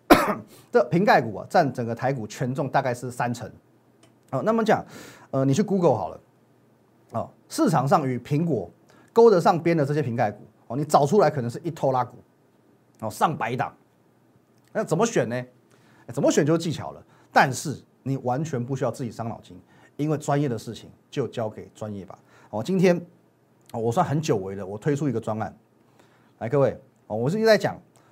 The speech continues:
呃，台-，台股接下来双直锅有双引擎，双引擎啊，第一具引擎熄火了，没关系，我们一具引擎就够了，一具引擎就够了。现在第四季才刚刚开始，你有没有想过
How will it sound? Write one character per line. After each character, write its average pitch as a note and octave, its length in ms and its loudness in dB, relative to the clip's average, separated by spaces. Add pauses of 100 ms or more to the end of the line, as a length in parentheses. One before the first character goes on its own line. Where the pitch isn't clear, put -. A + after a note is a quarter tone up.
(280)
呃， A2 220 -4
台-， D3 180 0 (120)
台 D3+ 180 0
股 C3+ 140 -2
接 D#3+ 160 -4
下 D#3 120 2
来 A#2 120 2
双 F3 220 0
直 C#3+ 100 -4
锅 D#3+ 160 2
有 A#2 80 2
双 D3 240 -2
引 A2+ 60 -4
擎， G#2+ 160 -10
双 B2 180 -6
引 G#2 60 -12
擎 - 140 -20
啊， A2+ 120 -14
第 A#3+ 120 -2
一 A3 40 -2
具 A3+ 120 0
引 C#3 40 0
擎 B2+ 140 -4
熄 C3 180 -6
火 A#2 120 -2
了， G2 40 -6
没 A#2 120 -4
关 C3+ 160 0
系， B2+ 200 -8 (720)
我 G#2 60 -10
们 A#2+ 160 -4
一 D3 80 -8
具 F#3+ 180 -4
引 A2 100 -4
擎 G2 200 -12
就 G2+ 80 -8
够 G#2 180 -8
了， F2+ 100 -20 (640)
一 C#3 100 -4
具 F3 220 -6
引 G2+ 160 -12
擎 G2+ 180 -14
就 A2 120 -6
够 G#2 160 -6
了。 F2 140 -14
现 F#3 140 -2
在 E3+ 60 -6
第 F3+ 140 -4
四 E3 140 -6
季 D#3 120 -2
才 C3 140 -2
刚 B2+ 140 -4
刚 A#2+ 120 -4
开 A2 140 -6
始， - 140 -16 (600)
你 F3+ 160 0
有 D#3 100 2
没 B2 80 0
有 C#3 60 0
想 A#2+ 160 -6
过 A2 220 -10